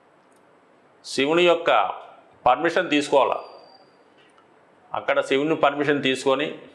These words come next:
దాని తర్వాత మీరు నవగ్రహ మండపం దగ్గరికి వచ్చి మరి పదకొండు ప్రదక్షిణలు చేయడం అన్నది ఆచారం. దాని తర్వాత అక్కడ ఉన్నటువంటి అయ్యవారితోని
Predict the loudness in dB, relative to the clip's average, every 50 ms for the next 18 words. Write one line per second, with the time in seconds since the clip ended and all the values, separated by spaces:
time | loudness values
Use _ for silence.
0 | -20 _ -20 _ _ _ _ -20 -20 -20 -20 _ _ _ -8 -4 -2 -2 -2 0
1 | 2 2 4 4 4 4 4 2 0 -2 -2 -2 -2 -2 -4 -6 -8 -12 -16 -18
2 | -20 -20 -20 -20 _ -10 -4 0 2 2 2 0 0 0 0 0 0 2 2 0
3 | 2 2 0 0 0 2 2 0 0 0 0 0 0 0 0 0 -2 -2 -2 -4
4 | -6 -8 -14 -20 -20 -20 -20 _ _ _ _ _ _ _ _ _ _ _ _ _
5 | _ _ _ _ _ _ _ _ -4 -2 -2 0 0 -2 -2 -4 -6 -10 -14 -18
6 | -20 -20 _ _ _ _ _ _ _ _ _ _ _ _ _ _ _ _ _ _
7 | -20 -20 -20 -20 -10 -2 0 0 2 2 0 0 0 0 0 0 0 0 0 0
8 | 0 -2 -4 -4 -2 -2 0 0 0 2 2 0 0 0 0 0 0 2 2 2
9 | 0 -2 -4 -10 -16 -20 -10 -6 -4 -4 -2 -2 -2 -4 -4 -6 -10 -14 -20 -20
10 | -20 -20 _ _ _ _ _ _ _ -14 -4 -2 -2 -2 0 0 0 2 4 2
11 | 2 2 0 -2 -4 -4 -8 -16 -20 -20 -20 _ _ _ _ _ _ _ _ _
12 | _ _ _ -8 -4 -2 -2 -2 0 0 0 0 2 2 2 0 0 0 0 0
13 | 0 0 -2 -4 -6 -8 -10 -16 -20 -20 -20 _ _ _ _ _ _ _ _ -4
14 | 0 2 2 2 2 2 0 0 -2 -2 -2 -4